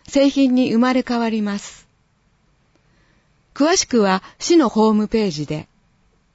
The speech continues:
問い合わせ、廃棄物政策課。電話、七一六七、一一四零。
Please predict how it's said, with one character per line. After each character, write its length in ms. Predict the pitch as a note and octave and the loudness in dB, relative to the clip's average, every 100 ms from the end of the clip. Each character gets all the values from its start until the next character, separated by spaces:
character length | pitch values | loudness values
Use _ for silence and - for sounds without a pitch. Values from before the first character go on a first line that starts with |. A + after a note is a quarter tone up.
| _ _ _ _ _ _ | _ _ _ _ _ _
問 220 | C#4 D4 | 2 4
い 40 | C#4+ | 4
合 100 | C4 | 2
わ 140 | B3 | -2
せ、 360 | - A3+ G#3+ - _ _ _ _ _ _ | -2 -4 -4 -8 _ _ _ _ _ _
廃 260 | D4 E4 | 2 2
棄 180 | - F4 | 4 2
物 360 | C#4+ A#3+ F3 E3+ | 2 0 -4 -6
政 340 | F3 A3 G3+ | -2 -2 -2
策 280 | G#3 F#3+ - | -4 -10 -14
課。 260 | - E3+ - _ _ _ _ _ _ _ _ _ | -10 -10 -10 _ _ _ _ _ _ _ _ _
電 320 | F3 B3+ C4 B3 | -2 2 2 2
話、 260 | A#3+ A3+ _ _ _ _ A3 | 0 -4 _ _ _ _ -2
七 320 | A#3+ C#4 E4 | 2 4 4
一 260 | E4 A3+ | 2 0
六 280 | F#3 F3+ A3 | -2 -4 -2
七、 400 | G#3+ G#3 E3 D#3 - _ _ - | -2 -2 -4 -6 -14 _ _ -8
一 320 | - G#3+ D4+ | -6 0 0
一 260 | C#4 - F3 | 0 -4 -2
四 320 | F#3+ F#3+ F#3 | -2 -2 -4
零。 380 | F#3 D#3+ - | -4 -4 -10